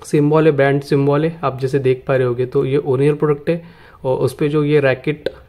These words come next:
जो आप ये जो फॉन्ट देख रहे हो, आप जो ये ब्रांड नेम देख रहे हो, ये देखिए,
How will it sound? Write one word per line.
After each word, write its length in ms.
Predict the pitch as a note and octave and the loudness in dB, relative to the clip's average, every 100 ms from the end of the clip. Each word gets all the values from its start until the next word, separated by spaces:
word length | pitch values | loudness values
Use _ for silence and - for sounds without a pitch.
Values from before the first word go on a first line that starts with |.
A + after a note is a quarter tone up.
| - - B2+ | -20 -12 2
जो 380 | C3+ C#3 C#3+ - - - C3 | 6 6 4 -6 -20 -10 -4
आप 180 | C3 | -2
ये 80 | C#3+ | 0
जो 100 | C#3 | 0
फॉन्ट 380 | D3 - C3+ C3+ | -2 0 0 2
देख 220 | C3 B2 | 0 0
रहे 80 | C3+ | -2
हो, 200 | C#3 - - - - - | -2 -6 -16 -20 -20 -14
आप 160 | C3 B2 | -12 -2
जो 100 | C#3 | 2
ये 300 | C3+ C#3 E3+ - - - | 2 0 -8 -16 -20 -12
ब्रांड 280 | A#2 C3+ D3+ | 0 4 6
नेम 160 | E3 E3 | 6 6
देख 140 | D3 | 4
रहे 100 | D#3+ | 4
हो, 60 | D3 | 2
ये 160 | C#3+ | 2
देखिए, 440 | D3 C3+ - D#3 | 0 -2 -4 -10